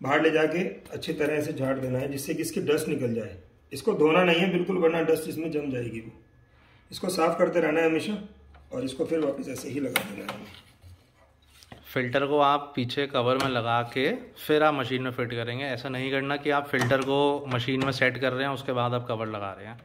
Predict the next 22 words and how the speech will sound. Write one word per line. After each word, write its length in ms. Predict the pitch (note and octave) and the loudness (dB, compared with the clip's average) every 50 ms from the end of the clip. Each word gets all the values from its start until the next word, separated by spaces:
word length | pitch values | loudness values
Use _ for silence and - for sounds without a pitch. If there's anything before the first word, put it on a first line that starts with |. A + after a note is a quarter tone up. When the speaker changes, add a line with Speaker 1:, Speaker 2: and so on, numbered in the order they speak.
| - - - - | -20 -16 -6 -2
Speaker 1:
ये 80 | D3+ E3 | 0 0
सब 240 | D#3+ - F#3+ F3+ F3+ | 2 2 0 2 2
मशीन 320 | F#3 F3+ F3+ F#3+ G3 G3 | 2 2 4 2 4 4
बंद 200 | F3+ F#3 F#3 E3+ | 4 4 4 2
करके 180 | F3+ F3 F3 F3+ | 2 2 2 2
ही 80 | F#3 F3 | 2 2
करने 260 | E3 C#3 C#3 D3 D3+ | 2 2 2 0 -2
का 140 | D3 D#3 D#3 | 0 -2 -2
काम, 160 | F3+ F#3+ F#3+ - - - - - - B2 - - - C3+ | -2 -2 -4 -8 -12 -14 -8 -6 -6 -6 -6 -8 -10 -8
मशीन 220 | C3+ C3+ E3 E3+ | -4 -2 0 2
on 200 | E3 D#3 D#3+ D#3+ | 4 2 4 4
होते 220 | D#3+ D#3 D3+ D#3 D#3+ | 2 2 2 0 -4
होते 240 | D#3 - - F3+ E3+ | -4 -4 -6 -6 -4
नहीं 200 | D#3 C#3+ C#3+ C3+ | -2 -2 -2 -2
करने 280 | C3 A#2 G#2 G#2 G#2 G#2 | -2 -4 -4 -6 -8 -12
का 80 | G#2 | -12
काम। 160 | - - G#2 - - - - _ _ _ _ _ _ _ _ _ _ _ _ _ _ - | -14 -16 -18 -20 -20 -20 -20 _ _ _ _ _ _ _ _ _ _ _ _ _ _ -2
ये, 460 | - - - - - - - C#3 - - - | -2 -2 -2 -4 -10 -14 -16 -16 -10 -2 0
ये 100 | D3+ D3 | 0 2
लॉक 220 | C#3 C3+ C3 - | 2 0 -2 -2
हो 100 | - G2+ | -4 -8
गया। 220 | F#2 F#2 - - | -10 -10 -12 -14